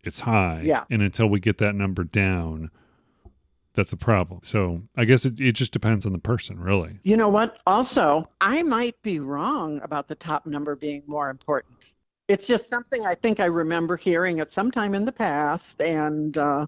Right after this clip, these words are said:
Speaker 2: it stuck with me.
Speaker 1: Based on what I'm reading, there is no one that's more important. It's, it's a, it's kind of a relationship
Speaker 2: Yeah.
Speaker 1: of the two.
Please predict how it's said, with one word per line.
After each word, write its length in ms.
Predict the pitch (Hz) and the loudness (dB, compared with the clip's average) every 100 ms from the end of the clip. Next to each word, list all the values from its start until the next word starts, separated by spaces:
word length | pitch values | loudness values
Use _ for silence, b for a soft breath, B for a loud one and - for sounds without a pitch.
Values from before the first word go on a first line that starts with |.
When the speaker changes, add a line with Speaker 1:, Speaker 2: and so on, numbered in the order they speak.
| - | 0
Speaker 2:
it 140 | 196 - | 0 0
stuck 320 | - 170 - | -2 -2 2
with 260 | 214 233 | 0 2
me. 180 | 196 151 - | 0 0 4
Speaker 1:
Based 240 | 175 - | 4 6
on 100 | 143 | 6
what 100 | 113 | 6
I'm 200 | 107 113 | 6 4
reading, 560 | 104 95 92 90 123 113 - - | 4 2 0 -4 -6 -12 -14 0
there 140 | 113 | 6
is 160 | 120 107 | 6 6
no 160 | 117 | 4
one 380 | 104 98 101 95 | 4 2 2 0
that's 180 | 92 - | -2 -2
more 220 | 107 98 | 0 0
important. 560 | 90 - 92 87 87 95 | -2 -4 -8 -8 -12 -12
It's, 200 | 101 87 156 | -10 -10 -6
it's 260 | 127 98 | -4 -2
a, 80 | 104 | -4
it's 240 | 110 113 | -4 -8
kind 200 | - 113 | -2 0
of 120 | 98 90 | 0 0
a 60 | |
relationship 560 | 90 92 95 87 - 381 | 0 0 0 0 0 0
Speaker 2:
Yeah. 140 | 151 120 | 0 -2
Speaker 1:
of 80 | |
the 80 | 85 | -8
two. 400 | 82 98 82 80 | -8 -10 -10 -14